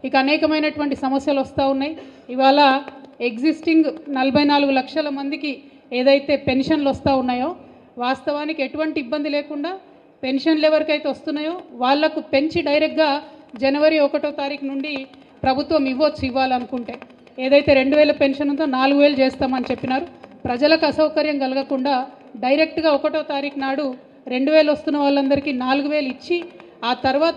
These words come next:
అప్లికేషన్స్ తీసుకుని ఉంటే ప్రజలకు కూడా సౌకర్యంగా ఉండేది. సరే ఏమైతేనేమి డిసెంబర్లో పెన్షన్ రాలేదు, జనవరిలో పెన్షన్ రాలేదు, రైతు బంధు రాలేదు అనేటటువంటి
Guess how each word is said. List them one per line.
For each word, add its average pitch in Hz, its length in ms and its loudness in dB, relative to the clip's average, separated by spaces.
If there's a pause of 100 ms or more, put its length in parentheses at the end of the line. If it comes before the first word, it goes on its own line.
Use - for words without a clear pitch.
అప్లికేషన్స్ 302 540 -6
తీసుకుని 285 360 -6
ఉంటే 285 240 -2 (460)
ప్రజలకు 262 400 4
కూడా 277 100 2 (100)
సౌకర్యంగా 262 560 -2
ఉండేది. 254 280 -6 (400)
సరే 269 140 0 (100)
ఏమైతేనేమి 302 680 2 (440)
డిసెంబర్లో 302 500 2 (120)
పెన్షన్ 277 380 0
రాలేదు, 285 400 0 (420)
జనవరిలో 285 460 0 (100)
పెన్షన్ 262 360 -4
రాలేదు, 269 300 -2 (480)
రైతు 269 280 2
బంధు 285 260 2
రాలేదు 269 320 4
అనేటటువంటి 262 500 -4